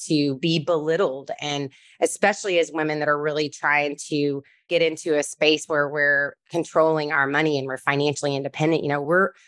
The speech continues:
likely one of the first, maybe second generation in our family to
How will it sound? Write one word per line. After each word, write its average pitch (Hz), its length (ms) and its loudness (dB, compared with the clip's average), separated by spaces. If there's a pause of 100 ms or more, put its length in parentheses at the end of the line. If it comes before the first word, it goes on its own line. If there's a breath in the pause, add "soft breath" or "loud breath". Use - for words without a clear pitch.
(100)
likely 160 720 0
one 156 240 0
of 147 120 -2
the 151 80 0
first, 160 480 -2
maybe 175 640 0
second 180 500 0
generation 151 500 0
in 160 120 0
our 143 120 4
family 165 520 0
to 151 220 -10